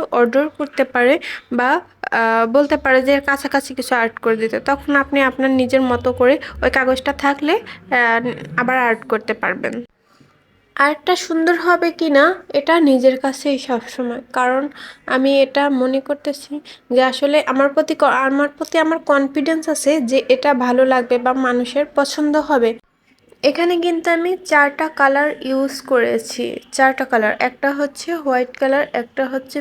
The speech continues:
পিঙ্ক কালার, একটা রেড কালার, আর একটা হচ্ছে আফসান।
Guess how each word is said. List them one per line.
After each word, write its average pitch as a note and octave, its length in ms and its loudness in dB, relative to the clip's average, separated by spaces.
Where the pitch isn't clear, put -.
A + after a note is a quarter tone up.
পিঙ্ক D4 280 -4
কালার, D4+ 260 2
একটা - 280 -4
রেড B3+ 260 4
কালার, D4 280 2
আর A#3+ 180 2
একটা B3 320 -4
হচ্ছে C#4+ 400 -6
আফসান। - 500 -4